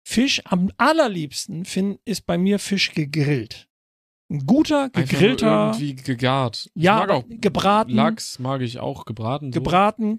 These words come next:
Speaker 1: gegrillt, also
Speaker 2: Ja,
Speaker 1: irgendwie
Speaker 2: ja,
Speaker 1: so
Speaker 2: ja.
Speaker 1: mit viel Hitze und
Speaker 2: Aber nicht
Speaker 1: okay.
Speaker 2: irgendwie, irgendwie, also so, ich würd gerne mal Flammlachs essen, das stell ich mir sehr
Speaker 1: Sehr
Speaker 2: lecker
Speaker 1: lecker.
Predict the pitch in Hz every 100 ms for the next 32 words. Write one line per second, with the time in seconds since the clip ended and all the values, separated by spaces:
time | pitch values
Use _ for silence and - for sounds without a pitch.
0 | - 147 139 185 214 226 - 165 - 254
1 | 269 240 226 233 226 226 220 208 208 -
2 | - - 240 208 214 - 208 214 - 185
3 | 143 156 185 196 - 180 175 180 175 156
4 | 165 175 170 156 160 151 151 156 - -
5 | - - 143 135 143 139 127 127 127 131
6 | 127 - - 214 240 190 135 - 135 196
7 | 131 - - 110 110 131 - 165 123 104
8 | 110 190 233 226 160